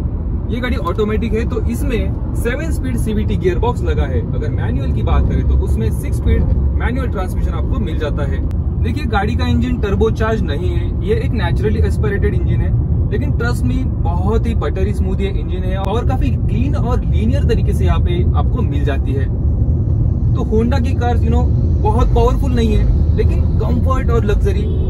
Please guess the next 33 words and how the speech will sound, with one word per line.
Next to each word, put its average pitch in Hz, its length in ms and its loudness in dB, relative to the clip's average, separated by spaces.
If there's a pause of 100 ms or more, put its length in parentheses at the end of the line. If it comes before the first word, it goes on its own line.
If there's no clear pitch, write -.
(300)
एक - 160 2
perfect - 540 -2 (220)
combination 214 460 -2
आपको 196 320 0
इन 180 140 -2
गाड़ियों - 280 -2
में - 120 -2
मिल - 160 0
जाता - 260 0
है। - 140 0 (720)
तो 285 120 0 (240)
fifth - 240 2
generation 220 480 0
का 214 80 0
ये 208 160 0
जो 208 140 2
अब 190 240 2
नया 185 220 0
variant 208 420 0
आया - 180 0
है, - 300 2
जो - 100 2
बीएस - 340 0
सिक्स - 200 0
का - 180 0
phase 226 400 0
two - 100 0
के 226 140 0
norms 196 340 0
को 233 140 0
comply - 460 0
करता - 320 0
है, - 160 0